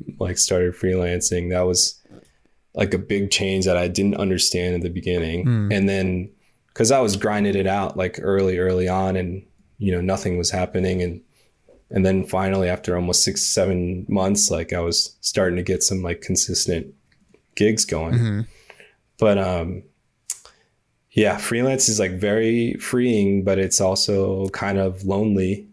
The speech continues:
Speaker 2: Yeah.
Speaker 1: you know? And, like, that's one of the big things in my head right now is, like, I miss being in a room with people and, like, pinning stuff up on the wall and, like, kinda talking about design with other people. Like, a lot of,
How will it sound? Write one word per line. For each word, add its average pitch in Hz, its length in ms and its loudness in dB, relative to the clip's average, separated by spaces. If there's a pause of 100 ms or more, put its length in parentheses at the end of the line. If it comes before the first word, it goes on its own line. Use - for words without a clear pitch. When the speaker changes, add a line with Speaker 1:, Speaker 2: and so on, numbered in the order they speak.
Speaker 2:
Yeah. 107 320 4
Speaker 1:
you 98 80 4
know? 98 340 0
And, 98 640 0 (140)
like, 92 520 -2 (520)
that's - 380 0
one 107 220 2
of 101 100 0
the 101 100 0
big 98 280 -2
things 98 240 0
in 98 100 0
my 85 160 -2
head 101 300 -2
right 95 220 -2
now 92 240 -2
is, 90 160 0
like, 85 280 -4 (600)
I 98 100 2
miss 101 320 4
being 98 300 0
in 98 80 2
a 92 80 0
room 101 240 2
with 101 180 -2
people 92 340 0
and, 92 80 0
like, 90 220 -4
pinning 95 280 0
stuff - 280 0
up 90 200 -4
on 87 140 -2
the 82 60 -8
wall 90 440 0
and, 87 140 -6
like, 85 280 -6 (460)
kinda 104 240 0
talking 98 440 -2
about 98 220 0
design 95 460 0
with 92 120 0
other 95 180 2
people. 92 460 -2
Like, 87 260 -2 (520)
a - 80 2
lot 202 280 4
of, 196 440 -4